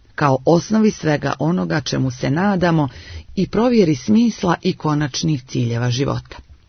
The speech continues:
Jedan od glavnih razloga protivljenja uvođenju vjeronauke u škole jeste mišljenje da bi to bila prinuda za djecu. Da ostavimo po strani činjenicu da su, kao po pravilu, zagovornici takvog shvatanja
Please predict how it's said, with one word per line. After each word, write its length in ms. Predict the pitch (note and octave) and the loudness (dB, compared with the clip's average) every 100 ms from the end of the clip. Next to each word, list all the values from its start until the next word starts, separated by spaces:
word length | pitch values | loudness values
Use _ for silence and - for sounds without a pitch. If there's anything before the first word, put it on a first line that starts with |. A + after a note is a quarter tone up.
| - - - - _ | -20 -20 -20 -20 _
Jedan 280 | F3 D#3+ D3+ | 2 4 6
od 180 | C#3+ C#3+ | 4 2
glavnih 500 | D#3 D#3+ G3 G3+ - | 4 6 6 4 4
razloga 640 | D#3 D#3+ G3 A3 C#3 C3 B2+ | 4 4 4 4 2 0 0
protivljenja 720 | D#3+ D#3 G3+ D#3 C3 B2 B2 | 0 2 0 0 2 0 2
uvođenju 520 | D#3+ E3 C#3+ C3 C3+ | 2 4 2 0 -2
vjeronauke 680 | C3+ C#3 C#3 D3+ D3+ B2+ - | -2 -2 0 0 -2 -2 -4
u 60 | B2+ | -4
škole 520 | - - A#3+ A3 F3+ - - - - | -4 0 4 6 4 2 -10 -20 -6
jeste 380 | C4+ D4+ - E3+ | 0 0 4 4
mišljenje 640 | D3+ G#3+ G#3+ A#3+ A#3 G3 | 4 4 2 2 4 4
da 140 | C#3+ C3+ | 2 -2
bi 120 | B2+ | -4
to 280 | - G#3 F3+ | 0 2 2
bila 340 | D3 E3+ E3 - | 0 0 -2 -2
prinuda 460 | D3 C#3 C3 C3+ | 0 0 0 -2
za 160 | B2+ C3+ | -2 -2
djecu. 560 | B2 B2 - - - - - _ - - - - - - - | -2 -8 -14 -20 -20 -20 -20 _ -20 -20 -20 -20 -20 -6 2
Da 100 | E4+ | 2
ostavimo 500 | E4+ F4 C4 G3 D3+ | 2 4 4 4 2
po 140 | D#3+ | -2
strani 520 | B2+ D#3+ E3 G#3+ G3 | -2 0 2 2 2
činjenicu 640 | - F3+ D3+ B2+ B2+ B2+ C3 | 2 2 2 2 0 -2 -2
da 140 | C#3 | -2
su, 240 | B2+ B2+ - | 0 -2 -2
kao 200 | - B2+ | -6 -8
po 160 | B2 C3+ | -4 -2
pravilu, 540 | - F#3+ E3 A#2 A2+ - | 2 2 4 2 0 -4
zagovornici 880 | - C#3+ C3+ D3 C3 B2+ B2 A#2+ - | -4 -2 0 0 0 0 -2 -4 -8
takvog 460 | B2 C3 B2+ C3+ - | -4 -4 -2 -6 -6
shvatanja 640 | - F3+ E3+ C#3 B2 C3 | -4 0 0 0 0 0